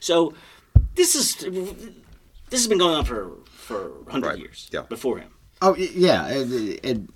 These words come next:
Speaker 3: it has been, and, and, and it shows in, in, you know, f-, uh, Nietzsche. Nietzsche's crazy. I mean, Nietzsche is, is, is a lot like Foucault, and in fact, Foucault, you could say, is a Nietzschean on
Speaker 1: Yeah, I,
Speaker 3: steroids,
Speaker 1: he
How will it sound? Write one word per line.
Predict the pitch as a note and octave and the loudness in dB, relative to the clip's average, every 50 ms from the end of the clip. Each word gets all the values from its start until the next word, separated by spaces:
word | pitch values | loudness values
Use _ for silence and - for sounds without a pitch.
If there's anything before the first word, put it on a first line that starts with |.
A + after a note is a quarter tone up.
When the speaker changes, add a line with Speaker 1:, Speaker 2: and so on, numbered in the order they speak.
| E2 | -4
Speaker 3:
it | G#2+ A#2+ A#2+ | -2 -2 0
has | B2+ B2+ B2+ C3 C3+ B2 | 0 0 0 0 0 0
been, | G#2+ - G#2+ G2 G#2 | -2 -2 -2 0 0
and, | A#2 A#2+ A2+ - A#2+ B2 B2+ | 0 0 0 0 -2 -2 -2
and, | B2+ C3+ C3+ - | 0 0 -2 -2
and | - C3 C3 B2 | -2 -2 0 0
it | B2+ A#2 - | 0 0 0
shows | - - D3 C#3 C#3 C3+ A#2 A#2+ | 2 2 2 4 4 2 2 4
in, | C3 A#2 A2+ A2 A2+ | 4 4 4 2 0
in, | - - G2+ A#2 A2+ A2 A2 G#2+ - - - - _ _ _ - | -2 -2 -2 0 0 0 0 -2 -4 -6 -12 -20 _ _ _ -6
you | - C#3 | -4 -2
know, | A#2 F2+ F#2+ A2 | -2 0 0 -2
f-, | A2 - - - - - - - | -2 -4 -8 -16 -18 -20 -16 -10
uh, | - A2 A2 G#2+ A2 A2 A2 A2 | -6 -2 0 2 4 4 4 4
Nietzsche. | A#2+ C3 D#3+ A3 A#3+ - - G2+ F2 - - _ _ _ _ _ _ | 6 6 6 4 4 0 -2 -2 -4 -4 -12 _ _ _ _ _ _
Nietzsche's | - C4 D#4 D#4 - D4+ C4 - - | 6 6 6 8 8 2 2 2 -2
crazy. | - - B3+ D4 E4+ E4+ C#4+ - - G#2+ | 0 2 6 10 10 10 10 8 0 0
I | |
mean, | B2 D3 D#3+ D#3 A#2+ - - - - - - - - - - _ | 2 2 2 2 0 -2 -10 -16 -20 -20 -20 -20 -20 -20 -20 _
Nietzsche | - - C3+ C#3 F3+ B3 C3+ - - | -6 2 6 8 8 8 6 4 4
is, | D#3+ C#3+ C3 B2+ B2 - | 4 4 2 -2 -6 -2
is, | - C3+ C3 - - C3+ C3 B2+ B2+ B2 A#2 A2+ - - - - _ _ _ _ - - _ _ _ _ _ _ _ _ | 0 0 0 0 2 2 4 6 6 4 4 2 0 -2 -4 -8 _ _ _ _ -20 -20 _ _ _ _ _ _ _ _
is | B2+ A#2+ A2 | -2 0 2
a | B2+ | 4
lot | B2 B2+ C3+ C#3+ C#3 A#2 | 4 6 6 4 4 4
like | C3 B2+ C3 A#2+ - | 2 2 2 0 -2
Foucault, | - - A2 G2 - - G2+ F#2+ F2+ | -4 -2 -2 -2 0 0 -2 0 0
and | F#2 | 0
in | F#2+ F2 | -2 0
fact, | - B2 A#2 A2 | 0 -2 -2 -2
Foucault, | - C#3 C#3+ - - - D3+ D3 | -2 -2 -2 0 4 4 4 6
you | C3+ A#2 A2+ G#2 | 6 4 4 2
could | A2+ A2 F#2 | 2 0 0
say, | - - G#2 G2+ G2+ | 0 0 0 2 2
is | G2+ F#2 F2+ | 2 2 0
a | F#2+ | 0
Nietzschean | F2+ F#2+ G2+ G2+ G2 - - F#2+ F#2 F2+ E2+ | 0 0 0 0 -2 -2 -2 -2 -2 -2 -2
on | E2+ - | 2 2
Speaker 1:
Yeah, | A#3+ - | 2 2
I, | |
Speaker 3:
steroids, | - - G2+ - - C4 C4 - | 2 0 2 2 2 2 2 2
Speaker 1:
he | - | 2